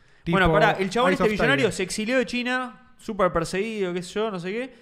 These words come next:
Speaker 1: y empezó, hizo un canal de YouTube donde salía a hablar como la verdad, dice no sé qué, China hace cien años está con este problema, hay que ver.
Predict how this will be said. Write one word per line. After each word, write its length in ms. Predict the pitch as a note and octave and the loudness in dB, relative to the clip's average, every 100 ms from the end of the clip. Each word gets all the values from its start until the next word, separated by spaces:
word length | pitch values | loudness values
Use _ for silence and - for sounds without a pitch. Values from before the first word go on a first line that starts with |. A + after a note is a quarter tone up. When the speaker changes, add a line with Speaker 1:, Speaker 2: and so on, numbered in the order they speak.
| _ _ - | _ _ -10
Speaker 1:
y 100 | D#3 | -6
empezó, 320 | D#3 E3 - | -4 -6 -6
hizo 180 | F#3 A3 | -8 -4
un 60 | |
canal 200 | G#3 A3 | -2 -2
de 60 | A#3 | -4
YouTube 180 | F#3+ B3 | -6 -6
donde 220 | A3 E3+ | -6 -6
salía 460 | - D3 F#3 G3 F3+ | -6 -6 -4 -2 -2
a 480 | D3+ C#3 C#3 C3+ | -2 -4 -6 -6
hablar 400 | C#3+ D3 E3 F#3+ | -4 0 2 2
como 240 | G3 E3+ D3 | 0 -2 0
la 140 | C#3+ | 0
verdad, 460 | C#3 D3+ G3 G#3 F#3+ | 2 0 2 4 2
dice 240 | F#3 E3+ | 0 -4
no 100 | D#3+ | -6
sé 160 | D#3 D#3+ | -6 -6
qué, 320 | A3 A3 G3+ | -2 0 0
China 260 | F3+ G#3+ G3 | -2 -8 -6
hace 160 | E3 D#3 | -6 -8
cien 200 | G3+ G#3 | -6 -4
años 280 | G#3+ G#3 | -4 -6
está 140 | F3+ F#3 | -6 -6
con 120 | F#3+ | -6
este 160 | G3 G3 | -6 -8
problema, 440 | E3+ F#3 G#3+ G3+ | -6 -4 -4 -4
hay 80 | F#3 | -4
que 120 | F3+ | -4
ver. 220 | F#3+ A3+ | -4 -4